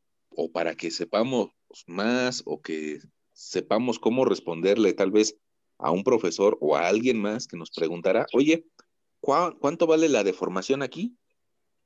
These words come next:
En Y igual a cuatro, o sea, a cuatro metros de distancia,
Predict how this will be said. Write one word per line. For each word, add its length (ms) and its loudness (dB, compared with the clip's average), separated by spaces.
En 220 -8
Y 120 4
igual 360 4
a 60 2
cuatro, 520 0
o 140 -4
sea, 320 2
a 80 -14
cuatro 300 2
metros 300 -2
de 60 4
distancia, 520 -2